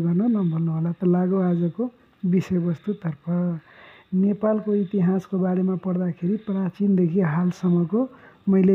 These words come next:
यसमा राख्दै आएको छु। गोपाल वंश। नेपालमा सर्वप्रथम शासन गर्ने शासक कुन हुन् भन्दाखेरि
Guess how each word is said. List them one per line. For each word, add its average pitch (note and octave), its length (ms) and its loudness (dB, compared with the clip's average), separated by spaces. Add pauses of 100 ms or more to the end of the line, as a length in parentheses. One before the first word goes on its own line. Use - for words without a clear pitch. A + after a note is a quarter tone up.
यसमा F3+ 320 2
राख्दै F3 380 2
आएको E3 360 -2
छु। D#3+ 220 -12 (880)
गोपाल G3 640 2
वंश। F#3 360 2 (340)
नेपालमा A3+ 640 2
सर्वप्रथम G#3 720 -2
शासन G3 400 -2
गर्ने F#3+ 320 0
शासक F#3 480 -4
कुन F#3+ 180 -4
हुन् F#3 220 0
भन्दाखेरि F#3 580 -2